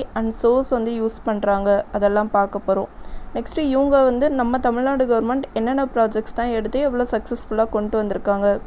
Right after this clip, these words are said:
அதை பார்த்துட்டு, அதுக்கப்புறம், அ, பாலிசி இம்ப்ளிமெண்டேஷன்ல இவங்க projects தான் எந்த அளவுக்கு யூஸ்ஃபுல்லா இருந்திருக்கு அது. அப்புறம் இப்ப ரீசென்ட்டா என்ன பண்ணிட்டு இருக்காங்க, அதெல்லாம்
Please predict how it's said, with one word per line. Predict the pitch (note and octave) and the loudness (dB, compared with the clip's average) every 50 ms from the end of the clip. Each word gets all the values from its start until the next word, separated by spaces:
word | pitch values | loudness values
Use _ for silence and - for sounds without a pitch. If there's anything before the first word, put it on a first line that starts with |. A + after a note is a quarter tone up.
| - - - A3 | -10 -4 -2 0
அதை | A3 A#3 A3+ B3 | 0 0 2 2
பார்த்துட்டு, | A3+ A3 G#3+ G#3+ A3+ C4 D#4 F#4 - - - - - - - - - - - | 0 0 0 0 2 2 2 2 -2 -6 -8 -10 -10 -10 -12 -14 -2 0 2
அதுக்கப்புறம், | B3+ D4 C#4+ - C#4 B3+ - C4 C#4+ D4+ D4+ - - - - - - - | 2 4 4 4 2 4 4 2 2 2 0 0 -4 -12 -14 -16 -2 0
அ, | A#3+ B3 A#3 A#3 - - | 2 2 2 2 4 4
பாலிசி | B3+ C4 C#4+ D#4+ - - D4 | 4 4 4 2 0 0 0
இம்ப்ளிமெண்டேஷன்ல | C4+ B3+ C4 C4 C4 B3+ B3+ B3 A#3+ A#3 A#3 A#3 - C4 A#3 B3+ C#4 C4+ | 0 0 0 0 0 0 0 0 0 0 0 0 -2 -2 0 0 0 0
இவங்க | B3+ B3 A#3 A3+ A3+ - | 0 2 0 0 2 4
projects | A3 A3 A3+ A3 A#3+ A#3+ A#3+ - - A3+ | 4 4 6 4 0 -2 -2 -4 -4 -2
தான் | A#3 A#3 A3 | 0 0 0
எந்த | A3 A3 A3+ A3+ | 0 2 2 2
அளவுக்கு | A3 A3+ A3+ - A#3 A3 | 2 2 0 0 0 2
யூஸ்ஃபுல்லா | A3 A3 - - - A3 G#3+ G#3+ G#3+ G#3+ | 2 2 0 -2 -2 2 4 4 4 4
இருந்திருக்கு | G#3 G3+ G3+ G3+ G3+ G3 F#3+ - G#3 G3 G3 G3 | 2 0 -2 -2 -2 -4 -2 0 0 0 0 2
அது. | F#3+ G#3+ C#4+ E4+ - - - - - - - - - - | 4 4 4 2 0 -6 -10 -14 -14 -16 -18 -10 -2 -2
அப்புறம் | B3 B3 - D#4 D#4+ | -2 0 2 0 0
இப்ப | D4+ - C4 A#3+ | 2 0 0 2
ரீசென்ட்டா | B3 C4 D4 D4 - D4+ C4 B3+ C4 C4 B3+ | 2 0 -2 0 0 -2 0 2 2 2 2
என்ன | A#3+ A#3 A#3+ A#3+ - | 2 0 -2 -2 -2
பண்ணிட்டு | A3+ G#3+ G#3+ G#3+ A3 A3 G#3+ | -2 -2 -2 -2 -2 0 0
இருக்காங்க, | G3+ G3 - G#3+ G3+ G3+ G3+ G3 G3+ G3+ F#3+ - - - - - - - - | -2 0 2 2 2 4 4 6 6 6 4 2 -2 -10 -16 -16 -16 -6 0
அதெல்லாம் | A3 G#3+ G#3+ G#3+ B3 C4 | 2 4 6 6 6 4